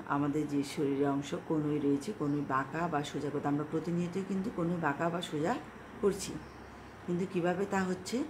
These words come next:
এটা ইচ্ছাধীন স্নায়ু তাড়নায় যে পেশি রয়েছে বাইসেপস এবং ট্রাইসেপস পেশি। বাইসেপস পেশি কী হয়? সংকুচিত হয়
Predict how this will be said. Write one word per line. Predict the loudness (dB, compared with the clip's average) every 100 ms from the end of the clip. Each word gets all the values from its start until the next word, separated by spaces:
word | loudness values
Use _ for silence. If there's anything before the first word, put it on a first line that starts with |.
| -8 -16 -16 -16 -16 -16 -16 -16 -8
এটা | -2 0
ইচ্ছাধীন | 0 0 -2 0 0
স্নায়ু | 2 4 4 4
তাড়নায় | 2 2 2 0 -2 -2
যে | 0 2
পেশি | 0 0 -2 0
রয়েছে | 2 2 2 0
বাইসেপস | 2 0 0 -2 -2 -4 -4
এবং | -2 -2
ট্রাইসেপস | 0 0 0 -4 -4
পেশি। | -4 -2 -2 -4 -8 -16 -16 -16 -18 -16 -14 -2
বাইসেপস | 2 4 2 -4 -4
পেশি | -4 -2 -2 2
কী | 4
হয়? | 2
সংকুচিত | 0 0 0 2 -2 0 2
হয় | 2 4